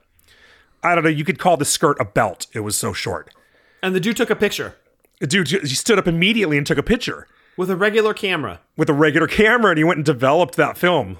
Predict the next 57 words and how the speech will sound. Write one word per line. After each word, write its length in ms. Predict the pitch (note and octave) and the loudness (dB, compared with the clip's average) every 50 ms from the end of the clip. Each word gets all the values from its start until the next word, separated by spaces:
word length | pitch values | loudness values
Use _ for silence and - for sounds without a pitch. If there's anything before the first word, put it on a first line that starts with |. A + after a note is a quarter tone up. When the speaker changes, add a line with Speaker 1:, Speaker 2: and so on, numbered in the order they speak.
| - - | -10 -6
Speaker 1:
like, 200 | A#2+ B2 A2+ - | -4 -4 -2 -2
at 220 | A#2 G#2+ G2+ _ - | -4 -4 -6 _ -4
fucking 420 | D3+ C#3+ C3+ - B2 A2+ G#2+ G2+ | -4 -4 -4 -4 -6 -8 -8 -10
C 220 | - - - C3 | -10 -8 -6 -6
B 160 | A#2 B2 B2+ C#3+ | -4 -2 0 0
S. 360 | D3+ A2 - - - - - _ _ _ _ _ _ - | 0 -2 -4 -8 -10 -12 -12 _ _ _ _ _ _ -4
Speaker 2:
Well, 120 | A3 A3+ | -4 -2
yeah, 100 | G#3+ A#3+ A#3+ | 0 0 0
I'm 60 | A3 | -2
sure 180 | E3+ - B3 B3 | -2 -2 0 2
it 40 | A#3 | 2
was 120 | G#3+ G3 - | 2 2 2
so 140 | A3 G#3+ F3+ | 2 2 2
dark 360 | C3 - D#3+ D#3 F3+ F3+ - | 0 0 -2 -2 -2 -2 -4
and 120 | F#3 D3 | -8 -6
fucking 280 | - F3+ F3+ F3 E3+ D3 | -4 -4 -4 -4 -6 -8
shadowed, 520 | C#3 - - E3 C#3+ C#3 D3+ D#3 D#3 D#3 D3 | -6 -6 -4 -2 -2 -2 0 0 0 0 -2
it 80 | C#3 - | -2 -4
probably 240 | - D#3+ E3+ E3+ D3 | -4 -4 -4 -4 -4
looked 200 | D3+ E3+ - D#3 | -6 -8 -8 -10
like 140 | C3 A#2+ | -10 -10
shit. 480 | - - - - - D3+ C#3 D3+ D3+ - | -10 -10 -10 -8 -6 -6 -6 -6 -6 -8
Like, 300 | D3+ B2+ B2+ B2 - - _ _ _ _ _ - | -8 -8 -8 -10 -12 -16 _ _ _ _ _ -4
y-, 140 | E3+ F#3+ F3 | -4 -2 -2
damn 280 | D3 - C#4 D#4 E4 D#4+ | 0 2 2 4 4 2
it, 80 | A3+ F#3+ | 4 4
why 140 | A3 B3 B3 | 4 4 2
couldn't 260 | B3 B3+ A#3 A#3 G3 | 2 -2 -4 -4 -2
phones 300 | - A3 A3 A3 F#3+ F#3+ | 0 2 2 2 2 0
exist 340 | G3 D3+ D3 F#3 F#3 - - | -2 -2 -2 -4 -4 -4 -2
back 240 | E3 C#3+ C3 - - | -2 -2 -2 -2 -4
then? 240 | C3 A2+ G#2 G2+ - _ _ _ - | -8 -8 -8 -10 -14 _ _ _ -8
Speaker 1:
Yeah, 240 | C3 C3+ D#3 D3+ C3+ B2+ | -2 0 2 2 2 2
right, 360 | B2 B2+ C3 B2 A2+ G2 F2+ | 2 2 2 2 0 -2 -2
right. 300 | G#2+ B2 A#2+ G#2+ F#2+ F2+ - - | 0 0 0 0 -2 -4 -6 -4
Yeah. 200 | A#2+ C3+ A#2+ G#2 | -2 0 0 0
Speaker 2:
You 60 | F3+ | 2
get 100 | A#3+ A#3 | 2 4
a 80 | A3 G3+ | 4 4
Speaker 1:
Yeah, 100 | - D3+ C3+ | 4 2 2
like, 40 | - | 0
Speaker 2:
way 100 | - D#4 | 0 2
Speaker 1:
he 60 | - | 2
took 120 | G3 G3+ E3+ | 4 4 4
a 40 | |
Speaker 2:
better 80 | D#3+ D3 | 4 2
Speaker 1:
pic-, 100 | F#3+ F3 C#3 A#2 | 0 0 0 -2
Speaker 2:
pic. 80 | - - - _ _ _ - | -6 -10 -20 _ _ _ -2
Speaker 1:
he 60 | E3+ | 0
had 40 | E3 | 2
to 60 | D#3 | 2
wait 220 | C3+ B2 C#3 C#3 C3+ | 2 2 2 2 2
a 40 | C3+ | 0
week 280 | A#2+ B2 B2 B2+ - | 0 -2 -6 -6 -8
to 100 | - A2+ | -10 -8
see 200 | - - C3 A#2+ | -4 -2 -2 0
it. 240 | A#2+ A#2 - - | -2 -2 -4 -8